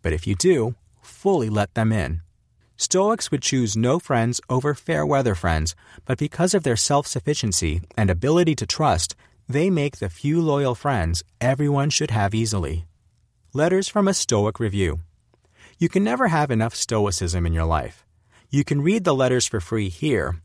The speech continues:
but Penguin Classics does a great job of coming up with modern translations and helpful context. So if you want to learn more now, don't sleep on Letters from a Stoic. What else can you learn from the Blinks? How philosophy helps us live in accordance with nature.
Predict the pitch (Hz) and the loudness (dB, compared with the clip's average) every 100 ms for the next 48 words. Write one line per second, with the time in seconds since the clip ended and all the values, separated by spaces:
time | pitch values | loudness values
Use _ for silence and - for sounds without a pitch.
0 | _ - 139 - 160 165 180 208 - 127 | _ -2 -2 -2 -2 0 2 0 2 2
1 | 98 - - 135 127 135 147 156 170 143 | 2 -2 -4 -2 -2 -2 0 0 0 0
2 | 123 101 - 123 123 117 - 101 113 110 | 0 -2 -4 -4 -2 -2 -4 -6 0 0
3 | 120 127 120 110 98 117 113 87 90 117 | 2 0 0 0 0 0 0 -2 -2 -2
4 | 120 127 - 139 123 123 131 82 - - | -2 -2 -2 -4 2 2 2 0 -2 -6
5 | - _ _ - - - - 135 107 110 | -8 _ _ -20 -18 -8 -2 -2 -2 -4
6 | 127 170 202 190 175 156 139 131 143 123 | 0 0 0 0 2 0 0 0 0 -2
7 | 87 95 _ - 165 208 185 - - 165 | -2 -6 _ -4 0 0 -2 -4 0 0
8 | 117 92 98 104 117 113 - 98 87 - | 2 0 2 2 2 0 0 -2 -2 0
9 | 95 67 - _ _ _ _ _ 127 147 | 0 -2 -8 _ _ _ _ _ -2 0
10 | 196 - 185 180 139 139 135 127 104 95 | 0 -2 0 0 2 0 0 0 0 0
11 | 107 151 - - _ _ _ _ _ _ | -2 -2 -8 -10 _ _ _ _ _ _
12 | _ 175 226 214 170 151 - 110 90 82 | _ -2 -2 0 0 0 -2 -6 -6 0
13 | 143 - 156 - 127 113 - 95 101 - | 0 0 -2 0 0 0 2 -2 -2 -2
14 | 117 123 127 107 107 104 104 85 76 | 0 0 0 -2 0 0 0 -2 -2